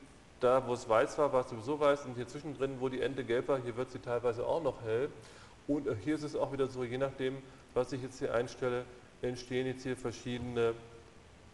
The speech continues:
hellere Muster auf jeden Fall. So, auch dazu ein Beispiel,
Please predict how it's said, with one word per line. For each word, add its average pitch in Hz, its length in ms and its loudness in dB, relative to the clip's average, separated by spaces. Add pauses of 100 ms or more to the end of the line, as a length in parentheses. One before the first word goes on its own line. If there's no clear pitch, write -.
(920)
hellere 123 340 4
Muster 101 380 -2 (300)
auf 92 180 -10
jeden 90 200 -8
Fall. - 220 -10 (800)
So, 110 280 2 (1300)
auch - 180 0
dazu 175 420 0 (2500)
ein 113 180 0
Beispiel, 113 580 -2